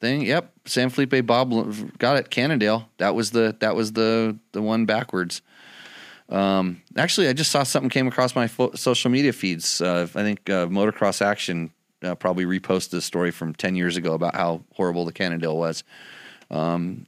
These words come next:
and it wasn't, it wasn't really all that bad. So, Gabe, do you think we have any calls? Nope. I don't think we're gonna get, does anybody wanna call in?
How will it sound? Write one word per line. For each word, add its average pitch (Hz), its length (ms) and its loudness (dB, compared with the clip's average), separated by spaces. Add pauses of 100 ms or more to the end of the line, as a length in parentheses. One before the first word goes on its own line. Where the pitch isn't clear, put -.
and 95 140 -2
it 101 120 -2
wasn't, 104 460 0 (100)
it - 180 -4
wasn't 104 420 2
really 95 540 0 (100)
all 90 180 0
that 90 260 0
bad. 90 360 0 (840)
So, 123 160 2
Gabe, 131 220 4
do 101 60 0
you 104 40 2
think 131 160 0
we 139 100 4
have 131 100 4
any 131 100 4
calls? 127 440 2 (920)
Nope. 120 300 2 (1120)
I - 60 -4
don't 110 140 0
think 123 140 2
we're 120 80 0
gonna 107 140 2
get, 95 100 0
does 104 100 0
anybody 165 260 4
wanna 165 200 4
call 139 300 4
in? 185 220 2